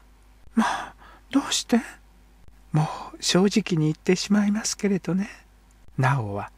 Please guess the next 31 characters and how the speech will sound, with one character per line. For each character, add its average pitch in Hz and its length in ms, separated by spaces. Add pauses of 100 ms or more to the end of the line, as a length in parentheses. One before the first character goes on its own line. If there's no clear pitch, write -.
(340)
ち - 100
ょ - 20
っ - 120
と 113 140
徹 123 380
の 113 160
顔 113 460
を 107 60
見 107 160
て、 - 220 (480)
そ - 180
の 120 160
目 120 160
に 104 220 (200)
深 - 300
い 104 180 (120)
優 131 120
し 127 200
さ - 280
を 117 240
浮 160 80
か 117 180
べ 110 120
な 113 160
が - 140
ら - 140 (360)
福 - 320
に 104 220
言 98 80
っ - 20 (200)
た。 - 180